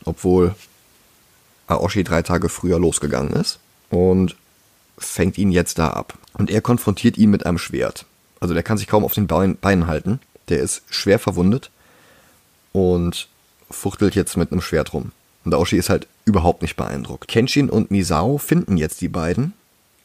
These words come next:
Aoshi erkennt Kenshin an seiner Kreuznarbe und greift ihn an.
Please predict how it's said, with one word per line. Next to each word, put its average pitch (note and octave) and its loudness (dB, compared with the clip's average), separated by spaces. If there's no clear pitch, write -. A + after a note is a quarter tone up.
Aoshi C3 0
erkennt A2 2
Kenshin A2 0
an E2+ 0
seiner F2+ 2
Kreuznarbe D#2+ -2
und G#2 2
greift E2 -2
ihn F#2 -4
an. - -12